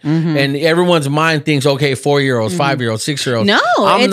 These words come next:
Speaker 2: not, yeah,
Speaker 1: not.
Speaker 2: but I know, but I'm saying,
Speaker 1: Yeah.
Speaker 2: I'm not defending that. But the thing is, though, times are tough because any
Speaker 1: Mm-hmm.
Speaker 2: dude,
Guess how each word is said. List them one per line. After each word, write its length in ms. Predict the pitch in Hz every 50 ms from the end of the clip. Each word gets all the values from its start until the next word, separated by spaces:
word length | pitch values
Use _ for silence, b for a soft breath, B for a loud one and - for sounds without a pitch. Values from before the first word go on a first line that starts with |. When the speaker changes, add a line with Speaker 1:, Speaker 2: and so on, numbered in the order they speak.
| - 269
Speaker 2:
not, 140 | 254 254 -
yeah, 100 | 202 165
Speaker 1:
not. 40 | 202
Speaker 2:
but 140 | 214 160 156
I 60 | 165
know, 200 | 180 180 165 147
but 100 | 147 151
I'm 100 | 151 156 147
saying, 160 | - 151 294
Speaker 1:
Yeah. 120 | 320 320 247
Speaker 2:
I'm 80 | 196 180
not 180 | 175 170 139
defending 480 | 135 135 - - 196 214 202 185 160 151
that. 180 | 147 143 139
But 100 | 147 143 131
the 80 | 131
thing 260 | 127 - 160 156 151 151
is, 280 | 160 170 160 143 135 135
though, 420 | 139 131 131 127 127 123 120 - _ _ _ _ _ _ _ _ _
times 480 | - - 160 160 175 185 180 170 147 147
are 80 | 131
tough 340 | - - - 180 170 160 151
because 300 | 147 135 - 147 131 120
any 200 | 127 131 151 170
Speaker 1:
Mm-hmm. 80 | 175 151
Speaker 2:
dude, 460 | 165 185 185 180 175 160 143 131 -